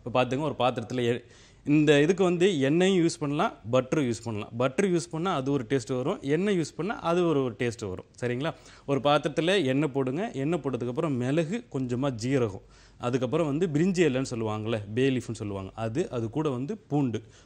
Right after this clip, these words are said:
பூண்டு இது எல்லாமே ஒண்ணாவே போட்டு வதக்கிங்க. ஒரு வெங்காயம்,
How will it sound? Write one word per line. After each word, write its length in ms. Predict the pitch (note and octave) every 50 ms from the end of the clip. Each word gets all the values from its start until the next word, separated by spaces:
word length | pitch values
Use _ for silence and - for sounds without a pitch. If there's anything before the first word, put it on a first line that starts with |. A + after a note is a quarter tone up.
| - -
பூண்டு 220 | - D#3 E3+ E3 D#3
இது 140 | D3+ C#3 D3
எல்லாமே 460 | C#3+ D#3+ E3 E3+ F3+ G#3 G3+ D#3+ D3
ஒண்ணாவே 300 | D3+ D#3+ E3 E3 E3+ E3+
போட்டு 260 | C3 C#3+ D3 C3+ C#3+
வதக்கிங்க. 520 | B2+ A#2+ A#2+ C3 A2+ B2 B2 A#2+ C3+ F#3+ D#3
ஒரு 380 | D3 C#3 D#3 F3 F3+ D#3 D3+ D3+
வெங்காயம், 440 | E3 E3+ G3 F#3 E3 E3+ G#3 B3